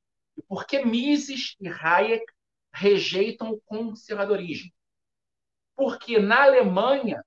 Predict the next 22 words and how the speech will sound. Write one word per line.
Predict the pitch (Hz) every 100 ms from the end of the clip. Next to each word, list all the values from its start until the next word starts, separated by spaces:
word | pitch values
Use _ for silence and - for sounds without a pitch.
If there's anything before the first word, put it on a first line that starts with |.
| _
ser | - - 247 269
um | 269
conservador, | 247 220 - 185 180 151 139 123 143 196 - -
assim | 135 - 220 220
como | 196 170
na | 156 147 131 - -
França, | 147 170 233 240 - - _ _ _
é | -
ser | 214 233
um | 226
reacionário. | 208 208 208 226 214 214 - - _ _ _ _ -
A | 170
visão | 185 202 196 190 277 370
do | 262
Mises | 190 180 220 208 117 110 - - _
de | - -
conservadorismo, | - 233 294 - - 185 175 151 139 135 190 233 175 120 _ _ _ _ -
ele | 202 226
está | - - 185 165
fundamentado | - 240 254 233 214 190 - 151 151 156 233 240 _ _ _
na | 175 202
teoria | 202 240 226 196 185 175 135 -